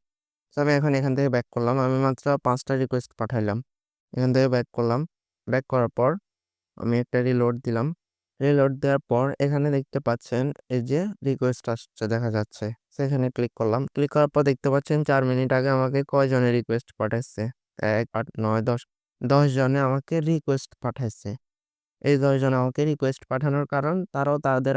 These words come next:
আইডিতে ফ্রেন্ড করতে চায়। ওকে, so তাদের আইডিতে ফ্রেন্ড কীভাবে আমি কনফার্ম করলে হয়ে যাবে এবং কি আমি কনফার্ম করলে আমার আইডিতেও ফ্রেন্ড হয়ে যাবে। এই আইডিগুলো আপনাকে রিকোয়েস্ট পাঠানোর মেইন কারণ হচ্ছে ওই যে আপনি ফলো দিয়েছিলেন ওই পেজটা,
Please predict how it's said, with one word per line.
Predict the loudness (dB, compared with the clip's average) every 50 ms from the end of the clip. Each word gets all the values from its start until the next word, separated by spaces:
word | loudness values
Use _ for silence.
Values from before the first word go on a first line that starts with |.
| 2
আইডিতে | 2 0 0 -2 -2 -4 -4 -2
ফ্রেন্ড | -2 -2 -2 -2 -2 -4 -6
করতে | -8 -10 -8 -8 -10 -10 -8
চায়। | -8 -8 -8 -8 -10 _ _ _ _ _ _ _ _ _ _ _ -8
ওকে, | -8 -6 -6 -6 -8 _ _ _ _ _ _ _ _
so | -8 -8 -4 -2
তাদের | -2 0 0 0 0 0
আইডিতে | 0 0 -2 -4 -4 -4 -4 -4 -4 _ -6
ফ্রেন্ড | -2 -2 0 0 0 -2 -4 -6 -10 -20 _ -4
কীভাবে | 0 2 4 4 4 4 2
আমি | 2 0 2 0
কনফার্ম | 0 0 0 -2 -2 -2 0
করলে | 0 0 2 2
হয়ে | 2 0 0 0
যাবে | 0 0 0 0
এবং | 0 -2 -2 -4 -4
কি | -6 -6 -6 _ _ _ _ _ -6
আমি | -4 -2 -2 -2
কনফার্ম | -2 -2 -2 -2 -2 -2 -2
করলে | 0 0 0 2 2
আমার | 2 2 2
আইডিতেও | 0 0 -2 -4 -4 -6 -6 -4
ফ্রেন্ড | -4 -4 -2 -2 0
হয়ে | -2 0 0 -2
যাবে। | -2 -2 -4 -6 _ _ _ _ _ _ _ -6
এই | -2 0 2 2
আইডিগুলো | 2 2 2 2 2 2 0 0
আপনাকে | -2 -2 -4 -4 -2 0 0 0 0
রিকোয়েস্ট | 0 0 0 0 0 0 -4 -4 -2
পাঠানোর | 0 0 2 2 2 2 2 2 2
মেইন | 0 0 0 0 0
কারণ | 0 0 0 2 0 0
হচ্ছে | -2 -2 -2 0 0
ওই | 0 0
যে | -2 -2
আপনি | -2 -4 -6 -4 0
ফলো | 0 2 2 2 2 0
দিয়েছিলেন | 0 -2 -2 -4 -4 -2 -2 0 0 0 -2
ওই | -2 -2 -2
পেজটা, | -4 -4 -4 -6 -6 -6 -6